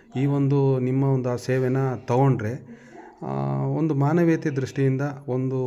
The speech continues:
ಒಂದೊಂದು ಅಧಿಕಾರಿಯಾಗಿ ಕೂತಾಗ ಒಂದು ಮಾನವೀಯತೆ ದೃಷ್ಟಿನ ಯಾವ ಥರ ಉಪಯೋಗಿಸ್ಕೊಳ್ಬೇಕು ಅನ್ನೋದನ್ನ ನೀವು ಮಾಡಿ ತೋರಿಸಿದಂಥದ್ದು. ವಿಚಾರ ಏನಂದ್ರೆ ಕೃಷ್ಣೇಂದ್ರ ಮತ್ತು ಜಯೇಂದ್ರ ಅನ್ನೋ ಒಂದು, ಆ, ಅಂಧ ಕಣ್ಣು ಕಾಣದವರಿದ್ದಾರೆ, ಇದ್ದಾರೆ ಅಂತ ತಿಳಿದು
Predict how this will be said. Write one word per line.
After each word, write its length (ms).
ಒಂದೊಂದು 520
ಅಧಿಕಾರಿಯಾಗಿ 960
ಕೂತಾಗ 480
ಒಂದು 160
ಮಾನವೀಯತೆ 400
ದೃಷ್ಟಿನ 340
ಯಾವ 200
ಥರ 140
ಉಪಯೋಗಿಸ್ಕೊಳ್ಬೇಕು 880
ಅನ್ನೋದನ್ನ 240
ನೀವು 180
ಮಾಡಿ 200
ತೋರಿಸಿದಂಥದ್ದು. 680
ವಿಚಾರ 240
ಏನಂದ್ರೆ 340
ಕೃಷ್ಣೇಂದ್ರ 600
ಮತ್ತು 460
ಜಯೇಂದ್ರ 400
ಅನ್ನೋ 260
ಒಂದು, 440
ಆ, 220
ಅಂಧ 220
ಕಣ್ಣು 220
ಕಾಣದವರಿದ್ದಾರೆ, 1040
ಇದ್ದಾರೆ 300
ಅಂತ 200
ತಿಳಿದು 640